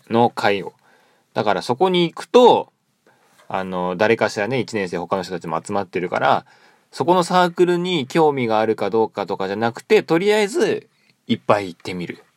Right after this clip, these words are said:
うん、それがすごい大事。まあでも、あんまり新歓で仲良くなった人って続かないけどね。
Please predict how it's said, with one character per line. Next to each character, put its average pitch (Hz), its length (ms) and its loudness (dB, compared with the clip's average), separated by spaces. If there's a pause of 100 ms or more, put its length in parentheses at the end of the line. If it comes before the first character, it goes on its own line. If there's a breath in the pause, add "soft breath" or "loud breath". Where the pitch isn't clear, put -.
(1400)
う 113 100 -10
ん、 98 60 -10
そ 143 160 2
れ 165 120 6
が 151 100 4
す 127 140 -6
ご 110 160 2
い - 20 -2
大 78 140 -8
事。 - 120 -20 (120)
ま 151 140 2
あ 147 60 4
で 170 80 -2
も、 85 280 -6 (380)
あ - 120 -14
ん 147 140 -12
ま 143 80 -8
り 135 200 -10 (600 soft breath)
新 127 240 -6
歓 123 180 -2
で 120 100 -4
仲 117 280 -6
良 82 40 -6
く 80 120 -12
な 71 80 -16
っ - 20 -20
た - 140 -20
人 - 160 -14
っ - 20 -14
て - 320 -20 (140)
続 - 240 -18
か 90 140 -8
な 85 120 -10
い - 60 -18
け - 100 -20
ど - 100 -20
ね。 - 160 -18